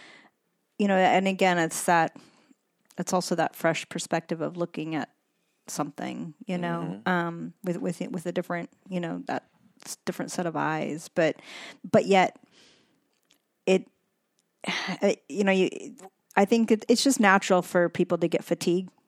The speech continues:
Speaker 1: when you're
Speaker 2: That's
Speaker 1: dealing
Speaker 2: part of it too, you
Speaker 1: with
Speaker 2: know.
Speaker 1: some of the same things over and over
Speaker 2: Yeah, it might not
Speaker 1: again.
Speaker 2: just be detox. It just might be
Speaker 1: Just, you know, that I've heard
Speaker 2: Need a
Speaker 1: this, I've
Speaker 2: breather.
Speaker 1: heard this all my life. I just need,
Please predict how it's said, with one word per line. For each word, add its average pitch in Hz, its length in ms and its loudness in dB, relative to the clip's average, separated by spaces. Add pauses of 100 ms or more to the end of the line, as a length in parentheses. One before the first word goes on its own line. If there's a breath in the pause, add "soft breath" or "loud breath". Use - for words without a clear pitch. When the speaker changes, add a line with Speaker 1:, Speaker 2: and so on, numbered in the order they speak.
(400)
Speaker 1:
when 185 180 0
you're 180 140 0
Speaker 2:
That's 175 100 0
Speaker 1:
dealing 180 120 0
Speaker 2:
part 170 120 0
of - 60 -8
it - 80 -14
too, 160 260 -6
you 170 60 -16
Speaker 1:
with 185 140 2
Speaker 2:
know. - 40 -6
Speaker 1:
some 180 140 -2
of 175 80 -2
the 175 80 2
same 175 260 -2
things 165 340 -4
over 170 200 -2
and 170 80 -4
over 175 120 -2
Speaker 2:
Yeah, 185 100 4
it - 40 0
might 127 140 6
not 120 60 6
Speaker 1:
again. 110 40 6
Speaker 2:
just 95 100 -4
be 101 100 -2
detox. 85 500 0
It 92 60 0
just 85 160 -6
might 90 200 -2
be 82 420 -8 (120)
Speaker 1:
Just, - 320 -2 (100)
you 190 160 0
know, 175 140 2
that 170 260 2 (160)
I've 170 220 2
heard 190 260 0
Speaker 2:
Need 180 80 0
a - 40 6
Speaker 1:
this, 180 120 2
I've 170 60 4
Speaker 2:
breather. 156 180 2
Speaker 1:
heard 190 80 2
this 185 160 2
all 175 100 2
my 156 200 2
life. 175 440 2
I 170 120 2
just 170 260 -4
need, 175 380 -4